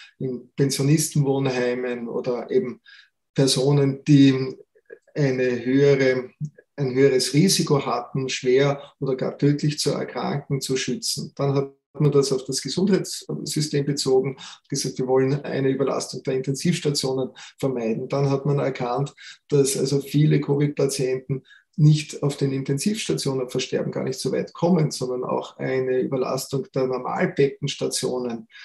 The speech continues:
gefährlich ist. Zuletzt war gar nicht mehr so sehr das Gesundheitssystem im Fokus der Sorge, sondern eher eine, eine Sorge, dass die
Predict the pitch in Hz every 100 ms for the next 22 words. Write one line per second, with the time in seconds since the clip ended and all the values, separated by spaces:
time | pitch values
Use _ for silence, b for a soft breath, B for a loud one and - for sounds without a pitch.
0 | B B - 135 131 123 123 120 123 -
1 | - 135 139 156 - - - 147 143 143
2 | 139 - - 147 139 147 - 143 139 139
3 | 143 - 139 135 135 - 135 156 185 180
4 | 151 147 147 143 139 143 B B - 135
5 | - 135 135 143 143 - - - 139 -
6 | 123 127 151 143 - 135 135 131 135 B
7 | _ 135 135 - 139 135 131 131 127 -
8 | B B B B B _ _ _ _ _
9 | 160 143 135 - 143 143 147 147 139 131
10 | - - - 139 135 131 135